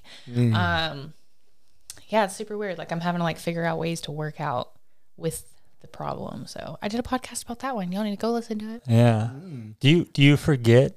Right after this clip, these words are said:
Speaker 3: um, when it's going on? Does it kinda erase your memory during that moment?
Speaker 2: Um, it can sometimes. It, it depends on how severe it is.
Speaker 3: Yeah.
Speaker 2: Like, I'll remember up to the point, and then if it's a really bad one, like, I won't remember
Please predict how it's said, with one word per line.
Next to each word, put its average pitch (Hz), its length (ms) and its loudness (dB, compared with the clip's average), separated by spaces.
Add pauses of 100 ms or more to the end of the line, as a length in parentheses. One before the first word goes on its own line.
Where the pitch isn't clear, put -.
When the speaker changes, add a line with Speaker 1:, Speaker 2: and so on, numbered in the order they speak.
(140)
Speaker 3:
um, 127 520 4
when 123 140 8
it's 117 140 0
going 120 200 4
on? 127 340 2 (240)
Does 113 160 8
it 123 60 0
kinda 123 200 6
erase 113 260 4
your 123 80 2
memory 113 300 4
during 117 200 4
that 117 120 0
moment? 123 400 4 (200)
Speaker 2:
Um, 202 400 2
it 190 140 -2
can 220 320 -4
sometimes. 208 500 -2
It, 175 160 -2
it - 60 -6
depends 170 300 -4
on 156 80 -4
how 156 100 -2
severe 156 800 -4
it 208 140 0
is. 262 340 0
Speaker 3:
Yeah. 202 300 6
Speaker 2:
Like, 180 120 4
I'll 185 120 6
remember 190 420 0
up 170 140 -2
to 208 80 -4
the 202 80 -4
point, 254 400 0
and 175 160 2
then 170 200 2
if - 160 -4
it's - 120 -4
a 165 60 0
really 165 260 2
bad 151 220 4
one, 180 200 2
like, 156 220 2
I 160 100 6
won't 165 240 2
remember 151 540 2